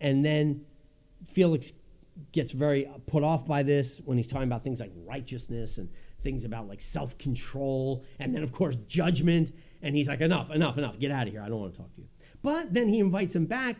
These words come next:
We're told very clearly why, because he thinks that maybe at some point he'll get a bribe. Like, eventually Paul's gonna break and realize, "Hey,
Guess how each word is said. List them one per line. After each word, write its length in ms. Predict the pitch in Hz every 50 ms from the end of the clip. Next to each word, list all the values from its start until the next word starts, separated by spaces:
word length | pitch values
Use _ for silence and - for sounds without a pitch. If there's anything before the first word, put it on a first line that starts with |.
| - -
We're 140 | 151 160
told 300 | 139 127 165 185 170 143
very 180 | 131 139 131 117
clearly 300 | - - 143 135 120 117
why, 260 | 135 202 240 240 240
because 380 | 214 165 139 123 139 143 139 131
he 100 | 127 120
thinks 440 | - - 110 104 101 101 - - - - - - -
that 140 | - 98 92
maybe 400 | 104 104 98 95 90 92 98 -
at 140 | 95 90 -
some 180 | - 240 247
point 260 | 143 107 104 98 101
he'll 140 | - 110 110
get 140 | 107 180 165
a 40 | 143
bribe. 340 | - - 87 78 67 - - _ - - - - - - - _ - - - - - _ _ - - - -
Like, 200 | - 127 123 - -
eventually 400 | 160 127 208 233 233 160 185 175
Paul's 280 | - 123 156 151 147 127
gonna 160 | 151 135 120
break 320 | 101 113 147 151 143 131
and 140 | - 117 117
realize, 420 | 117 123 120 117 113 110 107 101 -
"Hey, 360 | - 135 147 123 98 87 -